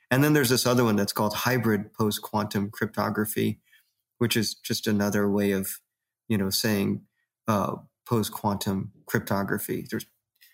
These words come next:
almost no difference between the two, right?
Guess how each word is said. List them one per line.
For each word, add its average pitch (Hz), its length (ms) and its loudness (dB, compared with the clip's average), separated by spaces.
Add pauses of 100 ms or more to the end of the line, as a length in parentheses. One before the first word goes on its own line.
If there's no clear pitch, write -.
(160)
almost 139 340 4
no 110 220 4
difference 104 400 0
between 104 380 -2
the 104 80 -4
two, - 300 -10 (160)
right? - 180 -6